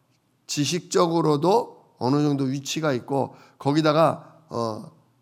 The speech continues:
뭐 악한 영이겠지만 귀신의 영에 따라서, 음, 인도받는 그런 사람이 박수와 술객들이고, 또 별을 보고 점을 치는 점성가들입니다.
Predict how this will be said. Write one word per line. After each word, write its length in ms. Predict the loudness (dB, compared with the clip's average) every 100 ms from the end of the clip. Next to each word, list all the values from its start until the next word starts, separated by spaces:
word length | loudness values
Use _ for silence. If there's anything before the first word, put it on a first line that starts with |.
| _ _ _ _ _
뭐 280 | -2 -2 0
악한 380 | -4 -2 2 4
영이겠지만 840 | 4 4 2 0 -2 -2 -2 -2 -6 _ _ _ -20 -8
귀신의 680 | -4 -2 0 0 2 2
영에 500 | 2 2 0 0 -4 -10 _ _ _ _
따라서, 800 | 0 4 4 2 2 2 -2 -20 _ _ _ -14
음, 300 | -10 -10 -4
인도받는 840 | 0 4 4 4 0 -2 -4 -6 -14 _
그런 280 | -4 -2 0
사람이 420 | 0 0 0 -2
박수와 580 | -4 -10 -10 -8 -4 -4
술객들이고, 1080 | -6 -10 -6 -6 -8 -10 -8 -6 -6 -8 -12 _ _ -4
또 180 | -4 -2
별을 400 | 0 2 2 0
보고 260 | -2 -4
점을 340 | -4 -2 -2 -4
치는 420 | -6 -2 -2 -4 -14 _ _ _ _
점성가들입니다. 1300 | -6 -4 0 0 0 -2 -4 -8 -8 -10 -14 -18